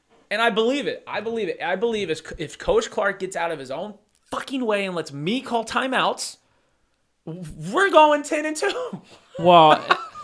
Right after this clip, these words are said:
Speaker 2: and the other thing is, is I, I'm not sure how Coach Clark is gonna be able, would potentially, theoretically, be able to handle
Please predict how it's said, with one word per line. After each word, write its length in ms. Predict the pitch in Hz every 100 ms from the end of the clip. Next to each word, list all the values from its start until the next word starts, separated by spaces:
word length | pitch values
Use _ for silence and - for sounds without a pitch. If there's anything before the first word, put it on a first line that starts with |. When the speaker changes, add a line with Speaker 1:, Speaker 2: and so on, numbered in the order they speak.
| -
Speaker 2:
and 560 | 180 170 160 160 139 160
the 140 | 156
other 180 | 156 156
thing 300 | 131 135 131
is, 200 | 127 123
is 120 | 123 113
I, 140 | - 110 _ 120
I'm 140 | 127
not 160 | 101 -
sure 160 | 98
how 160 | 107 95
Coach 280 | - 92 -
Clark 280 | 104 92 _ _ _ _ _ _
is 240 | - 101 -
gonna 220 | 113 98
be 140 | 101
able, 260 | 98 95 92
would 560 | 143 147 180 185 156 131
potentially, 520 | 147 131 123 123 113
theoretically, 520 | - 113 107 98 110
be 160 | 113 123
able 200 | 110 101
to 160 | 113
handle 640 | 117 127 117 107 101 98